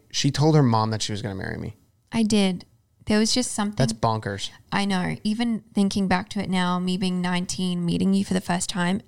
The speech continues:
Speaker 2: I, I texted my mom. I said, "I'm gonna marry this boy." And it sounds, like, cheesy to be like, "Oh, I just knew," but I had never met anyone like you before. And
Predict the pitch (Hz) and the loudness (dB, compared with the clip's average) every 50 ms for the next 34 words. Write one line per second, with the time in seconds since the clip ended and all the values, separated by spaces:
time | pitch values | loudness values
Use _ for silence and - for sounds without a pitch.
0 | _ _ _ _ _ - 190 185 196 208 208 - 202 - - 214 202 196 190 196 | _ _ _ _ _ -4 -2 -2 -2 -2 -4 -6 -6 -4 -2 -2 0 0 2 2
1 | 185 185 190 202 208 - 214 - - - 202 202 190 202 - - - - - - | 0 0 0 -2 -4 -4 -6 -6 -4 -4 -2 -2 -2 -2 -4 -6 -6 -6 -4 -6
2 | - - - - - - _ _ _ _ _ _ _ _ - - - - _ _ | -4 -6 -6 -8 -10 -12 _ _ _ _ _ _ _ _ -20 -20 -20 -20 _ _
3 | _ _ _ _ _ _ _ _ _ _ - 214 208 214 208 - - 214 226 247 | _ _ _ _ _ _ _ _ _ _ 0 0 2 0 0 -2 -2 -2 -2 -2
4 | 254 247 - - - - - - 226 208 202 - - - - - - 202 190 185 | -4 -6 -8 -10 -14 -8 -2 0 0 0 0 -2 -8 -6 -6 -4 -2 0 0 0
5 | 190 220 208 208 - 214 214 214 220 220 - - 339 370 370 359 349 339 320 - | 0 0 0 2 4 4 4 4 4 2 -2 -4 -2 0 0 2 0 0 0 -2
6 | 339 - - - 320 320 330 330 330 320 302 269 214 185 208 202 - - _ _ | -2 -4 -4 -4 -2 -2 0 0 0 0 0 0 0 2 0 0 -2 -6 _ _
7 | _ _ - _ - - - 202 220 220 202 180 196 190 190 196 196 208 214 220 | _ _ -20 _ -12 -6 -2 -2 -2 -2 -2 -4 -2 -2 -2 -2 0 0 0 0
8 | 208 - - 175 170 170 175 175 170 165 156 156 - - 214 208 214 214 - - | 0 0 -2 -4 -4 -2 -2 -2 -2 -2 -4 -6 -6 -4 -4 -2 -2 -2 0 0
9 | 233 240 254 262 277 - _ - - - - - _ _ _ _ _ - - 202 | 2 2 2 0 -2 -6 _ -20 -20 -20 -20 -20 _ _ _ _ _ 0 2 4
10 | 196 196 196 196 | 4 4 2 0